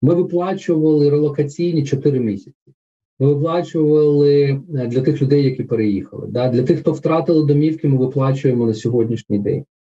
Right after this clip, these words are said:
Ми шість вип-, місяців виплачували додаткову фінансову допомогу кожному співробітнику.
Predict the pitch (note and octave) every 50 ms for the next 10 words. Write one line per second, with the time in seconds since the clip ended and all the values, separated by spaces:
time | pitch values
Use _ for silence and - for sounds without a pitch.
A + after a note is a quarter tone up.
0 | _ - C#3 C3+ - F#3 F#3+ - - - C3+ C3 D3 F3 G3+ F#3+ F3+ E3+ D3+ D#3+
1 | F3 - - D3+ C3+ - D3 C3+ C3 C3 - C#3+ C#3 D3 D3+ C#3 - C#3+ C3 C3
2 | C3 B2 B2 B2+ C3 C#3 C3+ - - D3 D3+ D3+ D3 C#3 C#3 C#3 C3 C3+ C3+ C3+
3 | C3+ C3+ C3 B2 A#2+ A#2 - C#3+ C3 C#3+ D3+ C#3+ C#3 C#3 - D3 C#3+ C#3 C#3 C3+
4 | B2+ - - B2+ A#2 A#2+ A#2 A#2 A#2 A2 G#2 - G#2+ - _ _ D3